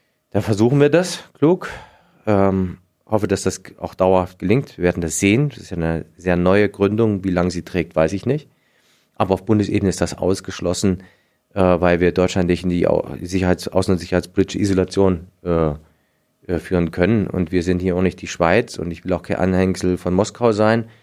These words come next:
Ähm, da gibt's große Unter-, also kla-, klare und große Unterschiede und, äh, ich bin froh, dass wir die Freiheit haben, in der Europäischen Union zu sein. Im Übrigen, wir Ostdeutsche, das große Glück mit der Wiedervereinigung, dritter Oktober neunzig, ist uns das mit in den Schoß gelegt worden.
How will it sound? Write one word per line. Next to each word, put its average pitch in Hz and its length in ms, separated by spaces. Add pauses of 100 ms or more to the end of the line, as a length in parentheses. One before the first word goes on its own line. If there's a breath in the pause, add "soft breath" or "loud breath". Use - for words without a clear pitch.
(480 soft breath)
Ähm, 87 560
da 85 100
gibt's - 200
große 98 260
Unter-, 95 280
also 92 160
kla-, - 220 (100)
klare 104 240
und 95 80
große 95 260
Unterschiede 101 600
und, 87 300
äh, 82 100
ich 78 140
bin 92 120
froh, 90 160
dass 95 160
wir 90 60
die 90 100
Freiheit 104 520
haben, 110 140
in 98 60
der 85 100
Europäischen 87 440
Union 95 360 (400 soft breath)
zu - 100
sein. 104 140
Im 98 80
Übrigen, 107 280
wir 95 100
Ostdeutsche, 101 440
das 98 120
große 98 280
Glück - 240
mit 92 100
der 92 80
Wiedervereinigung, 95 800
dritter 101 220
Oktober 98 360
neunzig, 104 520 (240)
ist - 160
uns 98 120
das 92 160
mit 104 160
in 98 80
den 87 240 (240)
Schoß - 260
gelegt 113 300
worden. 117 280